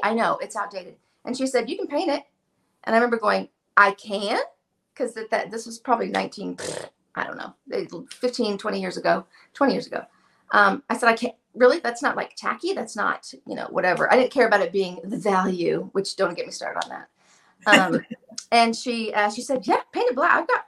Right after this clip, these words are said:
Speaker 1: paint, you can paint it black." And I was like, "Really? That would update it." And she goes, "Yeah, do it." And I was like, "Okay." So, you know, I bought black paint. I was like, "This is awesome." So I did that for quite a while, but I did a,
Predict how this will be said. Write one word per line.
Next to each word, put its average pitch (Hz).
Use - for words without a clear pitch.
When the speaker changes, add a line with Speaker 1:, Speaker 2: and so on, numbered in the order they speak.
Speaker 1:
paint, 285
you 254
can 320
paint 339
it 240
black." 330
And 254
I -
was 226
like, 220
"Really? 294
That 262
would 403
update 247
it." -
And 285
she 269
goes, 247
"Yeah, 466
do 415
it." 494
And 233
I -
was 233
like, 220
"Okay." 277
So, 233
you 240
know, 214
I 214
bought 220
black 220
paint. 285
I 196
was 196
like, 196
"This 254
is 294
awesome." 494
So -
I 240
did 254
that 226
for 247
quite 240
a 208
while, 190
but 220
I 226
did 269
a, 214